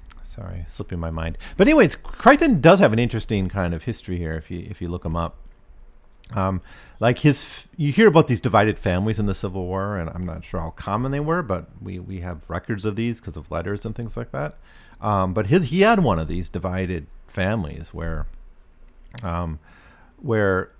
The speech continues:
one of his sons was a general in the Confederate Army, and another became a general in the Union Army. Um, so, you know, and he comes from Kentucky, so he's, uh, you know, right in the middle, right? And where you had a divided population,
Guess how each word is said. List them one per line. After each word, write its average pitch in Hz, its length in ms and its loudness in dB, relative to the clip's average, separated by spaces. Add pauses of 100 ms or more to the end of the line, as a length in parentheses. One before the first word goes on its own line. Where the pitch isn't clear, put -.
(160)
one 120 240 4
of 151 80 4
his 147 160 4
sons 127 540 2
was 95 180 -4
a 95 40 -6
general 113 480 0
in 92 60 -2
the 90 80 -4
Confederate 95 440 -6
Army, 78 280 -6
and 92 100 -6
another 107 320 -2
became 87 360 -10
a 80 60 -6
general 87 260 -6
in 87 80 -6
the 104 80 -4
Union 175 260 0
Army. 71 360 -6 (140)
Um, 80 400 -8 (460)
so, 80 560 -8 (640)
you 107 80 -8
know, 101 100 -2
and 107 80 0
he 113 80 -2
comes 147 340 2
from 127 180 0
Kentucky, - 580 0
so 80 300 -10
he's, 80 840 -12
uh, 87 140 -14 (1040)
you 92 140 -16
know, 85 160 -14
right 104 240 2
in 92 100 -2
the 82 60 -6
middle, 85 400 -4
right? 85 320 -14
And 87 160 -12
where 90 80 -8
you 95 160 -6
had 98 500 4
a 90 60 -2
divided 82 440 -8
population, 160 840 -2